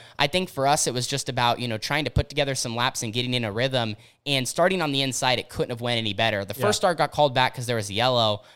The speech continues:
Speaker 1: but we ended up quickly kinda getting right into the top five and passing cars and making the bottom work. I ran the bottom all the way around. A lot of guys were running the top all the way around, and, or, or the top in three and four and the bottom in one and two, 'cause
Speaker 2: Yeah.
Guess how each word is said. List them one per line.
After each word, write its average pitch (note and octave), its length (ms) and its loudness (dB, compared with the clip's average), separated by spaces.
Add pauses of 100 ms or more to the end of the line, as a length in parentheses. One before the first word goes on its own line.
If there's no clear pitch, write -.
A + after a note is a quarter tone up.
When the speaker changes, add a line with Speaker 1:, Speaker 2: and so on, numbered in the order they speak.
(140)
Speaker 1:
but C3+ 200 4
we D3 120 2
ended G3+ 160 2
up - 160 -4
quickly G#3 340 -4
kinda - 260 -2
getting C3+ 280 -4
right A#2+ 260 2
into D3+ 220 -6
the A#2 80 -6
top - 320 0
five C#3 240 4
and G#2+ 120 -6
passing C#3+ 400 0
cars C#3 440 2 (260)
and C3+ 160 0
making E3 320 0
the B2 60 0
bottom B2 400 2
work. G#2+ 420 -4
I D#3+ 140 4
ran G3+ 180 2
the D#3+ 80 0
bottom C#3+ 300 4
all C#3 100 4
the C3+ 60 -2
way B2+ 100 2
around. A#2 320 0
A - 20 0
lot B2 220 4
of C3+ 80 0
guys A2+ 300 0
were A2+ 80 -4
running A2+ 340 -2
the F#2 80 -8
top - 340 2
all G#2+ 100 2
the G2 80 -6
way G2 120 0
around, G2 480 -2 (380)
and, C3 340 2
or, C3 240 2
or A#2+ 220 0
the A#2 160 -6 (220)
top - 480 2
in C3 140 -4
three D3 220 -2
and A#2+ 100 -4
four C3+ 240 2
and A#2+ 120 0
the G#2 200 2
bottom A#2+ 300 2
in A2+ 100 -2
one A2 140 -2
and G#2 120 -4
two, G#2+ 300 -4
'cause A#2 160 -4
Speaker 2:
Yeah. A2+ 140 0